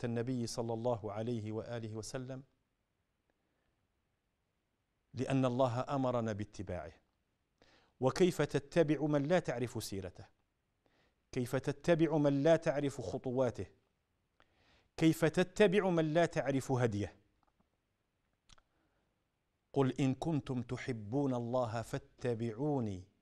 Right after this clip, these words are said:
يحببكم الله". وكيف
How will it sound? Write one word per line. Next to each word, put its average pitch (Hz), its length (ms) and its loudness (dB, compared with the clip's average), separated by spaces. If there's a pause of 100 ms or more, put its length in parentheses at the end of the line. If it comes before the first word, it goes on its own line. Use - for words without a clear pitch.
يحببكم 107 600 -10
الله". 82 260 -16 (2000)
وكيف 156 460 4